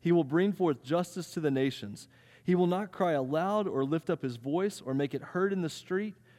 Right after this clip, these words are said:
A bruised reed he will not break, and a faintly burning wick he will not quench. He will faithfully bring forth justice.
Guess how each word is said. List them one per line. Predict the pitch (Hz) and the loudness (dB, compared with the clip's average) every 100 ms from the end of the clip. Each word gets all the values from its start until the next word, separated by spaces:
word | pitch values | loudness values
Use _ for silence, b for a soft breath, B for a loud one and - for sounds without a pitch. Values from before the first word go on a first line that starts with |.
| b - | b -4
A | 127 | -4
bruised | 120 160 220 226 - | 0 0 2 -2 -4
reed | 165 190 139 | -2 0 0
he | 113 139 | -2 -2
will | 131 | 0
not | 127 139 104 | 0 0 -2
break, | 123 127 107 - b b b - | -4 -4 -4 -10 b b b -4
and | 139 | -2
a | 123 | -2
faintly | - - 185 214 175 214 | -6 -6 -2 -2 -2 -2
burning | 165 151 156 156 127 | 0 0 0 0 -2
wick | 123 143 123 - | 0 0 -2 -6
he | - 135 | -6 -4
will | 123 | 0
not | 127 127 - | -2 -2 -8
quench. | - 131 - - - b b _ | -6 -4 -6 -14 -18 b b _
He | 165 | 0
will | 151 123 | 2 0
faithfully | - 196 208 - 147 131 | -2 -2 -2 -2 0 0
bring | 110 135 139 | 0 -2 -2
forth | 135 139 120 - | -2 -2 -4 -4
justice. | 139 135 - 104 - - | -4 -4 -6 -14 -16 -18